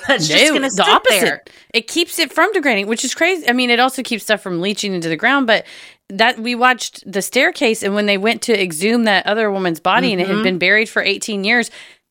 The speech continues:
Speaker 2: it's, like, reasonably intact because it was, like, sealed in this cement.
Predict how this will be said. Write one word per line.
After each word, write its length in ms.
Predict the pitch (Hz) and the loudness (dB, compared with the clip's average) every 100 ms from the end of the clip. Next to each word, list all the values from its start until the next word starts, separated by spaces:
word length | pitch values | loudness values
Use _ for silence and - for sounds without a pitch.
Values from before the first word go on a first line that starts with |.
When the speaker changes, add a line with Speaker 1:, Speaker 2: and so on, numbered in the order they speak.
| - | 0
Speaker 2:
it's, 200 | 262 - | 0 0
like, 180 | 440 247 | -2 -2
reasonably 680 | 202 233 294 311 294 269 | 0 0 2 2 2 4
intact 560 | 226 180 196 196 320 - | 2 -2 -2 0 0 -2
because 320 | 240 262 233 | -2 0 0
it 160 | 220 - | 0 0
was, 300 | 185 277 330 | 2 2 0
like, 180 | 370 - | -4 -6
sealed 480 | - 220 233 247 | -4 0 2 2
in 160 | 208 214 | 2 2
this 320 | 208 208 - - - - | 0 0 -6 -14 -20 -14
cement. 640 | - - 233 202 214 277 | -8 -2 0 2 0 0